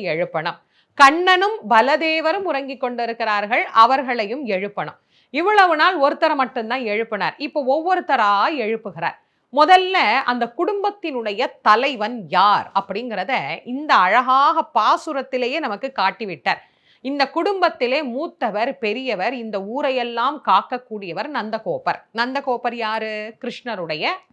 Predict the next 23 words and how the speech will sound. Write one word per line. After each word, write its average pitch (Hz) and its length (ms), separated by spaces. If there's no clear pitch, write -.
தந்தையார். 165 540
அப்ப 339 220
கிருஷ்ணனுடைய 339 640
தந்தையாகிய 262 760
நந்தகோபருக்கு 254 840
தான் 311 160
முதல்ல 233 440
மரியாதை 202 500
கொடுக்கணும், 165 420
அவர் 220 200
தானே 233 160
பெரியவர். 226 520
அதனால 269 400
அவருக்கு 339 540
பத்தி 311 300
உயர்வா 349 520
ஏதாவது 302 400
சொல்லணும்ல. 254 560
இப்ப 262 180
அவரை 285 300
சும்மா 311 340
போய் 269 280
"நந்தகோபாலா 254 720